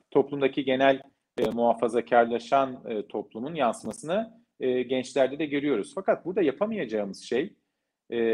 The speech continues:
gençleri yine az önce dediğim gibi yekpare bir tanımın altında tanımlamak. İşte dindar gençlik veya teknofest gençlik veya Z kuşağı veya Y kuşağı veya C kuşağı, anlatabildim mi?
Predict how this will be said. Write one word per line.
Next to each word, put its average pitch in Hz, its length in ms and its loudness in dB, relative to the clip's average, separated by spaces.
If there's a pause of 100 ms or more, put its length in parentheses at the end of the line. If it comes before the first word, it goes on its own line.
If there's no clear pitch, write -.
(1200)
gençleri 139 540 -2
yine 151 400 0
az 120 140 -2
önce 120 220 -4
dediğim 139 320 -6
gibi 143 200 -2
yekpare 147 560 4
bir 151 140 -4
tanımın 147 340 -4
altında 135 440 2
tanımlamak. 98 440 -8
İşte - 240 -12
dindar 147 420 6
gençlik - 640 -4 (520)
veya 127 500 8
teknofest - 640 -8
gençlik 87 540 -16
veya 131 340 2
Z 131 100 -10 (240)
kuşağı 87 360 -14
veya 107 280 -2
Y 131 260 -4
kuşağı - 380 -10
veya 104 340 -2
C 143 220 -2
kuşağı, 87 360 -6
anlatabildim 139 440 -8
mi? 120 140 -4